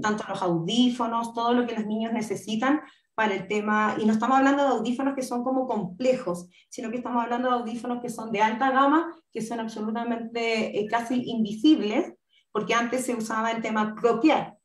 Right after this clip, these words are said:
que se adaptaba al tema al, al cerebro del niño, pero era como muy, eso iba como mucho, muy relacionado con el bullying. Entonces ahora están haciendo todo el tema con alta gama, cosa que sea como casi invisible a, a los compañeros, ¿ya?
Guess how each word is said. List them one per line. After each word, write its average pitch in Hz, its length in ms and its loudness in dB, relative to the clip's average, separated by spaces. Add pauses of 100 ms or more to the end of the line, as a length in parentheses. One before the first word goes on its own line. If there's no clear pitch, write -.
(240)
que 214 120 -6
se 214 100 -6
adaptaba 247 600 2
al 269 160 -2
tema 254 380 -4
al, 247 540 -4 (120)
al 208 160 -6
cerebro 247 340 0
del 185 160 -4
niño, 175 320 -8 (320)
pero 208 160 -4
era 233 180 0
como 247 220 0
muy, 220 960 -2
eso 254 300 -2
iba 240 240 -2
como 233 140 -2
mucho, 233 300 0
muy 240 200 2
relacionado 240 400 -2
con 247 100 0
el 180 140 -4
bullying. 175 320 -6 (240)
Entonces 214 320 -10
ahora 233 140 0
están 233 160 -6
haciendo 226 320 -4
todo 214 120 -2
el 220 120 -6
tema 240 180 -4
con 240 160 -2
alta 240 260 0
gama, 262 300 2
cosa 254 220 -4
que 247 100 -2
sea 226 260 -4
como 240 220 -2
casi 233 220 -2
invisible 269 800 0 (320)
a, 214 500 0
a 214 80 -2
los 214 120 -2
compañeros, 214 600 -2 (260)
¿ya? 254 300 -2